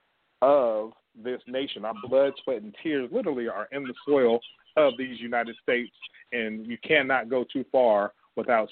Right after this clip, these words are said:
seeing the great contributions of black people in this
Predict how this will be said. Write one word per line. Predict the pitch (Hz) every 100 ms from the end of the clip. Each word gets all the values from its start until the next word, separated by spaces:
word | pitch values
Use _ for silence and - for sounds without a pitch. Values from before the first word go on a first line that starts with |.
| -
seeing | 139 127 110
the | 104
great | 110 110
contributions | 110 98 104 110 104 98
of | - 107 104 98 - _
black | 98 104 98 -
people | 139 123 98 98 -
in | 113 104
this | 104